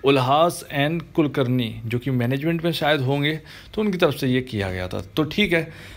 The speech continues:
ऐसी कोई भी यहाँ पर सेलिंग प्रेशर की बात नहीं है इस स्टॉक में, और वॉल्यूम भी कोई छोटे मोटे इसमें नहीं है। चार लाख का वॉल्यूम, अच्छा खासा वॉल्यूम है,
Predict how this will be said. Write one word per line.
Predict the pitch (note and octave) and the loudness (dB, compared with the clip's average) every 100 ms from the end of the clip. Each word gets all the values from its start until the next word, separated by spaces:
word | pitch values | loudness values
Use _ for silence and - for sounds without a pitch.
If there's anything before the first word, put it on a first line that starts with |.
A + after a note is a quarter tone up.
| - | 0
ऐसी | D3+ E3 G#3 | 4 4 2
कोई | G#3 F#3+ G3+ | 2 6 6
भी | G#3 | 6
यहाँ | G3+ F3+ | 4 4
पर | G3 | 2
सेलिंग | F#3 F#3 F#3+ G#3 G3 | 0 4 4 2 2
प्रेशर | E3+ D3+ D#3+ | 2 2 -2
की | F#3+ E3 - | -2 -2 2
बात | A2+ C3+ - | 2 2 -2
नहीं | A2 A2 G#2 A2 A2+ | -2 -2 0 0 0
है | A#2 C3 G#2 | 2 0 0
इस | - | -4
स्टॉक | A#2 - A2 A2 | -4 0 0 0
में, | C3 E3 E3 - - - - | -2 -2 -4 -12 -20 -6 2
और | A3+ C#3 | 4 4
वॉल्यूम | C3 C#3 D3+ F3 E3 | 4 6 6 4 4
भी | E3+ | 0
कोई | E3+ F3+ | 2 0
छोटे | - A#2+ A#2 | 0 -2 0
मोटे | C3 A#2+ D3 D#3+ | 0 0 -2 -4
इसमें | B2 A#2+ A#2+ C3 | -4 -4 -2 -2
नहीं | A2 G2+ G2+ | -2 -2 -4
है। | G2 F#2+ - | -4 -6 0
चार | B2+ C3+ | 2 4
लाख | C3+ C3 | 2 -2
का | B2+ | 0
वॉल्यूम, | A2+ B2 F3 | 2 2 0
अच्छा | D3+ - | -2 -4
खासा | D#3+ E3 F#3+ | -4 0 0
वॉल्यूम | F#3 G3+ G3 | 0 0 -2
है, | E3+ | -2